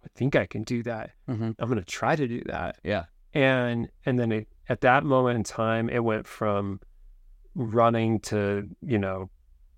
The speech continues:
Speaker 1: just heel and all that to, like, this, this purpose. Um,
Speaker 2: Yeah.
Speaker 1: and yeah,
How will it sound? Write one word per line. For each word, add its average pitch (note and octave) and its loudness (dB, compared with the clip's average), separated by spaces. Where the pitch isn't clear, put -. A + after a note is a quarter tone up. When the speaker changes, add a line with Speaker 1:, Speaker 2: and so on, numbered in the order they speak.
Speaker 1:
just - 0
heel A2 2
and G2+ 2
all G2 -2
that G#2 -2
to, A2+ -2
like, G2+ -2
this, - -6
this A#2+ 0
purpose. - -4
Um, G#2 -2
Speaker 2:
Yeah. A2 -2
Speaker 1:
and G#2+ -2
yeah, A2 2